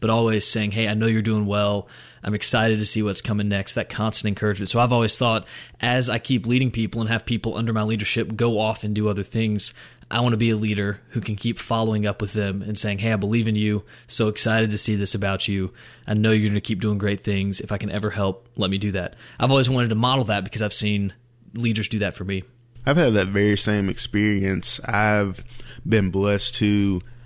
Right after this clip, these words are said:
Speaker 2: be around some great leaders, whether it's bosses or, you know, leaders in church. But the best example that I've actually had is among friends, people that I would spend time playing sports with or working out with.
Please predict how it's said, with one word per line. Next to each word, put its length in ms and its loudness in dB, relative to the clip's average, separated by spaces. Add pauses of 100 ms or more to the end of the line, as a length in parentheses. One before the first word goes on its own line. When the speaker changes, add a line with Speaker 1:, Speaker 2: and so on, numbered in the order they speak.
(540)
Speaker 2:
be 180 4
around 560 2
some 160 -4
great 340 0
leaders, 380 0
whether 300 2
it's 160 -4
bosses 680 -2
or, 300 0
you 160 -6
know, 140 0
leaders 340 0
in 140 -2
church. 480 0 (340)
But 560 4
the 240 -4
best 340 0
example 440 -2
that 160 0
I've 140 0
actually 320 -2
had 260 0
is 160 -2
among 320 -2
friends, 420 0
people 280 0
that 180 0
I 100 2
would 160 -2
spend 240 -2
time 240 -2
playing 280 -2
sports 380 -4
with 220 0
or 80 -2
working 560 -2
out 260 0
with. 300 0